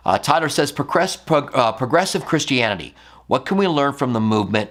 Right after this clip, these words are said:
and what are the areas that we need, that, um, we need to be rejected?" All right,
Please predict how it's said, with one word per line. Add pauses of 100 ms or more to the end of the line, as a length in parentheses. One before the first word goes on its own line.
(140)
and
what
are
the
areas (540)
that
we
need,
that, (160)
um,
we
need
to
be
rejected?" (640)
All
right,